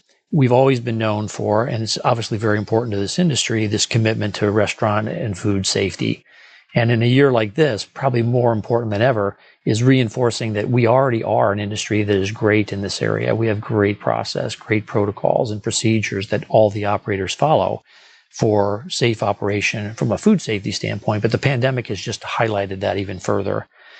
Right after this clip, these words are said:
And so we've been, and we need to continue to be that trusted source for the industry, for media and policymakers on the issue of safety, and not just for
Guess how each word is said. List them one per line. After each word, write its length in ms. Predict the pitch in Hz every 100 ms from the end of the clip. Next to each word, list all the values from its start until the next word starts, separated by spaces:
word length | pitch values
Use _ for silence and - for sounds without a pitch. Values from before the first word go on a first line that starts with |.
| - - - -
And 120 | 117
so 140 | 113
we've 320 | 113 123 113 - _ _ -
been, 320 | 135 131 131 135
and 160 | 113
we 120 | 107
need 180 | 113 113
to 80 | 104
continue 380 | - 104 123 120
to 80 | 104
be 180 | 110
that 180 | 101 92
trusted 500 | - 113 - - 98
source 520 | - 107 107 101 - - - - _
for 140 | -
the 160 | 107 110
industry, 540 | 110 107 - 107 104
for 200 | 98 110
media 560 | 107 117 107 101 101 104
and 120 | 95
policymakers 880 | - 117 120 113 101 101 107 101 -
on 60 | 101
the 160 | 110
issue 200 | 101 -
of 80 | 104
safety, 480 | - 135 - - - _ _ _ -
and 100 | 110
not 200 | 120 120
just 300 | - 113 -
for 540 | - 107 104 98 98